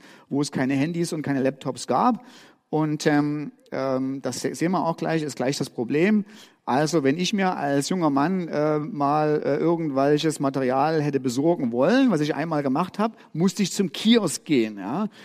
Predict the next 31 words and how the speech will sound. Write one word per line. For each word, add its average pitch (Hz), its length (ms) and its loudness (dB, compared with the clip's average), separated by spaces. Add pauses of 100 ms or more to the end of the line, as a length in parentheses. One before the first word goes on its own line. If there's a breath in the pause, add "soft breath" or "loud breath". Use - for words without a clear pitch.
(160 loud breath)
und 151 180 -2
das 165 180 -4
zum 180 120 0
Zeitungskiosk. 170 840 -2
Und 156 120 -4
das 151 200 -6
war 151 140 -6
mega 202 460 -2
peinlich, 180 720 -2
ja, 170 280 -6 (320 loud breath)
weil 160 160 -2
du 160 80 2
bist 208 240 0
zu 214 80 -2
diesem 156 220 -4
Kiosk 240 360 -2
hingegangen, 226 640 0 (420 loud breath)
ähm, 170 340 2
und 180 180 0
wer 160 140 2
weiß, 202 260 2
ob 156 140 -6
die 160 120 0
Frau, 170 280 0
die 220 100 2
das 160 160 0
Ding 220 180 2
verkauft 175 480 0
hat, - 140 -2
dich 208 180 0
kannte. 196 560 0